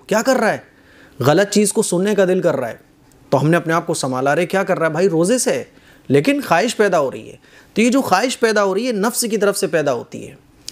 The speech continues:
अब शैतान क्या करता है कि जब हम अपने आप को गुनाह से बचाने की कोशिश करते हैं तो शैतान हमें बहकाने की कोशिश करता है ताकि हम बच ना पाएँ। कुरान मजीद में अल्लाह ताला इरशाद फरमाता है, "वज़य्यन लहुमुश शैतानु अअमालहुम",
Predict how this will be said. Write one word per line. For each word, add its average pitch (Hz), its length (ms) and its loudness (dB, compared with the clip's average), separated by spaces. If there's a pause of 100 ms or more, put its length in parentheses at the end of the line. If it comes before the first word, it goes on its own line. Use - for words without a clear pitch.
(140)
अब 190 100 2
शैतान 185 520 0
क्या 240 120 2
करता 170 320 -2
है 180 160 0
कि 202 160 0
जब 190 220 -2
हम 180 200 -2
अपने 175 220 -4
आप 185 180 -4
को 202 120 2
गुनाह 160 320 -2
से 185 120 0
बचाने 151 420 -2
की 175 120 -2
कोशिश 143 340 -2
करते 127 300 -2
हैं 220 120 0 (420)
तो 202 120 6
शैतान 180 540 0
हमें 185 340 -2
बहकाने 180 460 0
की 196 140 -6
कोशिश 165 340 -2
करता 156 360 0
है 139 180 -2 (440)
ताकि 156 240 2
हम 190 280 0
बच 165 220 0
ना 127 140 -6
पाएँ। 113 220 -12 (360)
कुरान 156 260 2
मजीद 175 260 2
में 202 80 2
अल्लाह 185 160 4
ताला 180 200 2
इरशाद 165 260 -2
फरमाता 156 400 -4
है, 170 160 -2 (300)
"वज़य्यन 196 520 2
लहुमुश 165 420 -4
शैतानु 151 480 0
अअमालहुम", 127 800 -4